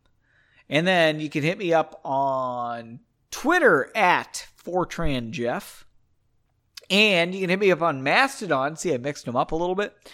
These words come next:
At Jeff at toot dot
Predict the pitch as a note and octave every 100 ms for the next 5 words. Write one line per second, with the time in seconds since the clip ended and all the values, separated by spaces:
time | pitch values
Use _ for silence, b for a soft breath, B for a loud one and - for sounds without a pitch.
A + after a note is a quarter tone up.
0 | B B B B _ F3 D#3+ - A#2+ G#2+
1 | C3 G3 C#3 - - - D#3+ C#3 - -
2 | A3 D4 G#3+ - - - - _ _ _
3 | _ _ - A#2+ C3 A2 -